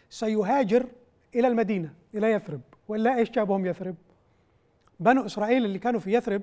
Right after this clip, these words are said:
بنو قينقاع وبنو النضير وبنو، وخيبر، هؤلاء جاءوا من فلسطين أو جاءوا من، من، من العراق وقت الأسرى البابلي. ما الذي سيأتي بهم إلى، إلى المدينة المنورة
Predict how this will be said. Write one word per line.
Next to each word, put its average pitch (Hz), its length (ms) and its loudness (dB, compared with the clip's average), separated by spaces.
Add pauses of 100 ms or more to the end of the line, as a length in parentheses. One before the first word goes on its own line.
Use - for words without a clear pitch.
بنو 175 140 -6
قينقاع 190 500 -2
وبنو 180 220 -4
النضير 175 340 -2
وبنو، 175 340 -6 (440)
وخيبر، 208 640 -2 (380)
هؤلاء 233 340 0
جاءوا 254 280 2
من 277 120 2
فلسطين 277 520 -2 (140)
أو 240 120 4
جاءوا 269 260 0
من، 233 260 -2
من، 226 220 -2
من 226 100 -2
العراق 226 340 0
وقت 233 200 -4
الأسرى 240 300 -6
البابلي. 196 440 -2 (720)
ما 220 120 2
الذي 294 280 4
سيأتي 254 400 0
بهم 233 280 0
إلى، 214 160 0
إلى 214 200 -2
المدينة 202 360 -2
المنورة 226 540 0